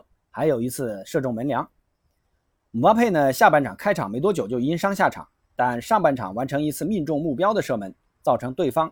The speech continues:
两次犯规，同时送出一次助攻。埃雷拉的进球就是姆巴佩的传球，但三巨头中，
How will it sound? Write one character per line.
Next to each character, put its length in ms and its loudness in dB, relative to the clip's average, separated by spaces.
两 260 -4
次 120 -6
犯 200 0
规， 200 0
同 160 2
时 120 2
送 160 -2
出 320 0
一 140 0
次 140 -4
助 160 -2
攻。 200 -2
埃 160 6
雷 80 6
拉 120 6
的 120 6
进 120 -2
球 220 -2
就 140 -4
是 120 -4
姆 140 -10
巴 140 0
佩 160 -2
的 80 -6
传 160 -6
球， 260 -10
但 160 -2
三 200 0
巨 120 -2
头 120 -6
中， 140 -14